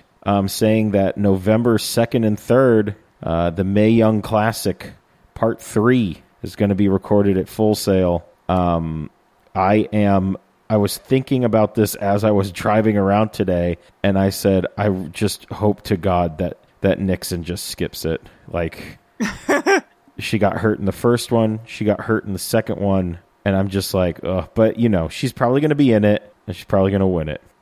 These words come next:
Speaker 1: Or, um,
Speaker 2: Hopefully.
Speaker 1: or Kylie Ray's gonna randomly sign with, uh, W W E and be in the tournament. And that would
Speaker 2: That would be
Speaker 1: be
Speaker 2: insane.
Speaker 1: That would be very interesting. I'm ve-, I'm interested to see the field.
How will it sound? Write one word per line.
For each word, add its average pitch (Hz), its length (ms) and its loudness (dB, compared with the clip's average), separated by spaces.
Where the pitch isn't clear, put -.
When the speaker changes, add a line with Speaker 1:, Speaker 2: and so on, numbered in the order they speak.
Speaker 1:
Or, 104 360 4
um, 87 300 0
Speaker 2:
Hopefully. 80 400 -12
Speaker 1:
or 104 120 2
Kylie 98 400 0
Ray's 87 240 2
gonna 87 200 -2
randomly 82 460 -2
sign 82 300 -4
with, 80 280 -6
uh, 78 340 -6
W 82 240 -4
W 80 220 -6
E 80 80 -4
and 80 120 -10
be 82 160 -6
in 82 140 -10
the - 120 -18
tournament. 90 460 -4
And 98 140 2
that 98 140 4
would 95 80 4
Speaker 2:
That 98 80 0
would 95 100 0
be 85 80 0
Speaker 1:
be 82 60 0
Speaker 2:
insane. 151 680 -4
Speaker 1:
That 98 160 4
would 90 140 2
be 87 100 -2
very 82 720 -2
interesting. 76 760 -8
I'm 98 160 -6
ve-, 104 200 -2
I'm 117 260 -2
interested 139 540 0
to 110 80 -2
see 117 240 0
the 101 120 0
field. 113 720 2